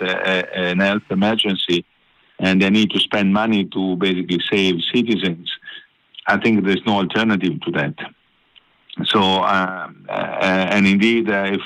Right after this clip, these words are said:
we look at, uh, you know, the, you know, academic papers and, uh, studies, uh, what they suggest is that if you have, uh, a shock like the one, uh, Italy is facing, but not only Italy, many other countries right now, the best,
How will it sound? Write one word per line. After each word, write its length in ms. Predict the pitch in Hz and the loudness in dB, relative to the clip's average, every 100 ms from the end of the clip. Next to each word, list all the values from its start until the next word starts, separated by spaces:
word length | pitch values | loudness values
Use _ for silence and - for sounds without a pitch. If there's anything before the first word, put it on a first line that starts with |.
| - | -2
we 220 | 117 98 | 0 0
look 280 | 101 - - | 0 -2 -4
at, 160 | 98 92 - | -6 -6 -6
uh, 240 | 95 90 - - | -4 -4 -8 -6
you 140 | 90 | -6
know, 100 | 87 - | -6 -8
the, 220 | 98 90 90 | -2 -2 -2
you 60 | 92 | -2
know, 180 | 85 - | -2 -2
academic 480 | - - 92 92 85 | -4 -2 2 2 0
papers 480 | - 101 104 101 90 | 0 0 0 -2 -2
and, 240 | 92 90 82 | -4 -2 -2
uh, 100 | 82 _ - - - - - - - | -2 _ -20 -20 -20 -20 -20 -18 -2
studies, 460 | 110 113 101 90 - - _ _ _ | 0 2 2 0 -4 -16 _ _ _
uh, 200 | 85 90 | -4 -2
what 180 | 92 95 | 0 0
they 160 | 87 87 98 | 2 0 -2
suggest 460 | 87 104 117 110 - | -2 0 0 -2 -4
is 240 | 101 98 | -2 -2
that 180 | 87 90 - | 0 -2 0
if 160 | 98 | 0
you 160 | 104 98 | 2 2
have, 320 | 110 110 101 95 | 2 0 0 0
uh, 180 | 92 85 - - _ - | -2 -2 -8 -20 _ -6
a 60 | |
shock 520 | - - 113 104 - | -4 0 0 -2 -4
like 240 | 98 95 87 | -4 -4 -4
the 80 | 87 | -2
one, 400 | 104 104 101 95 | -2 0 -2 -4
uh, 140 | 92 | -6
Italy 300 | 101 98 92 | -8 -6 -2
is 120 | 82 - | -2 0
facing, 340 | - 113 - | 0 0 -2
but 160 | 92 87 | -4 0
not 240 | 95 90 | 0 0
only 300 | 92 95 92 | 0 2 0
Italy, 240 | 101 - 90 | -2 -12 -6
many 340 | 90 92 90 | 0 2 2
other 160 | 85 87 | 2 0
countries 420 | 104 107 113 92 | -2 -2 -2 -2
right 180 | 82 87 | -2 -2
now, 140 | 80 78 _ - - - _ - - | -2 -6 _ -20 -20 -20 _ -20 -4
the 140 | 98 | 0
best, 320 | 92 113 123 | 2 0 -2